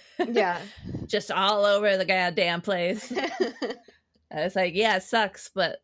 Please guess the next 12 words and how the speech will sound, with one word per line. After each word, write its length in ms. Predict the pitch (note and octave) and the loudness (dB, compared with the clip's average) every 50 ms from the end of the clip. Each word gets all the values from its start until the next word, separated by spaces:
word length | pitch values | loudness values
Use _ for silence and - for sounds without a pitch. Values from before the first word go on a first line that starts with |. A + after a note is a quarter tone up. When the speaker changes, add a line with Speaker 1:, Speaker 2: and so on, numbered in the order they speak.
| _ _ - | _ _ -6
Speaker 2:
I 60 | G3 | -4
don't 120 | F#3+ F#3+ F#3 | -2 -2 0
know, 140 | F3+ F3+ F3+ | 0 0 0
wash 260 | F3+ F3+ F#3 A3 - | 0 -2 -2 -2 -4
your 100 | G#3 F#3 | -2 -2
ass 320 | E3+ E3+ F3 F3+ G#3 - - | 0 0 0 -2 -4 -6 -6
more?" 320 | A#3+ A#3 B3+ C4 C#4+ D#4+ E4 - _ _ _ _ _ _ _ _ | -6 -6 -6 -6 -8 -8 -10 -14 _ _ _ _ _ _ _ _
Speaker 1:
Yeah. 360 | - A#3 A3+ A3 A3 G#3+ G3+ F#3 - _ _ _ _ _ _ _ _ _ _ _ _ _ _ _ _ _ - - - | -8 -4 -4 -2 -2 -4 -6 -8 -14 _ _ _ _ _ _ _ _ _ _ _ _ _ _ _ _ _ -20 -20 -12
Um, 200 | - G#3+ G#3+ G#3+ | -8 -4 -2 2
Speaker 2:
Anyway, 600 | G#3 G3+ - D4+ C4+ A#3 G3 F#3 F3 F3 G3 A3 - _ _ _ _ _ _ | 2 2 2 0 -2 -2 -2 -4 -4 -6 -6 -8 -10 _ _ _ _ _ _
that 220 | A3 A3+ A#3+ A#3+ | 2 2 2 0
story, 680 | - - - A#3+ A3 G#3 G3+ G3 F#3 F3+ F3 E3+ F#3 | -4 -4 -2 0 2 2 0 0 -2 -4 -6 -6 -8